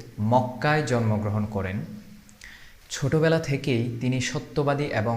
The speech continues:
সৎ ছিলেন। জীবনে কখনোই তিনি মিথ্যা কথা বলেননি, যার ফলে তৎকালীন মানুষরা তাকে আল আমিন নামে ডাকত। চল্লিশ বছর বয়সে তিনি সর্বপ্রথম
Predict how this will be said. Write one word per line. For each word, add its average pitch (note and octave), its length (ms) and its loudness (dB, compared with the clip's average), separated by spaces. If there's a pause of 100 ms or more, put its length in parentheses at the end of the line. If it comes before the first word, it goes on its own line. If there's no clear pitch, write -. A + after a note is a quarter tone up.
সৎ C#3+ 420 -2
ছিলেন। F#2+ 360 -4 (1400)
জীবনে D3 400 4 (140)
কখনোই D3 640 4 (160)
তিনি B2+ 140 2
মিথ্যা B2 380 2
কথা A2+ 220 0
বলেননি, F#2+ 440 0 (640)
যার B2 280 2 (120)
ফলে A2 240 0 (640)
তৎকালীন C#3 640 2
মানুষরা B2 540 0 (100)
তাকে A#2 280 -2 (300)
আল A#2+ 240 4
আমিন A#2+ 340 2
নামে A2 220 0
ডাকত। G#2 300 -2 (920)
চল্লিশ E3 400 4
বছর C#3+ 360 2
বয়সে B2 460 4
তিনি C3 220 -2
সর্বপ্রথম C3 920 0